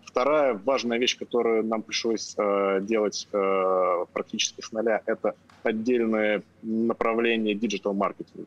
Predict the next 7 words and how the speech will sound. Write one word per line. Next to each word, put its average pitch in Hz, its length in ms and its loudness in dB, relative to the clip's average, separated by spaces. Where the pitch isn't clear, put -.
отвечающее 92 540 -2
за 98 280 0
лидогенерацию 98 960 -2
и 92 320 -6
за 101 140 0
дистрибуцию 98 580 -8
контента. - 480 -10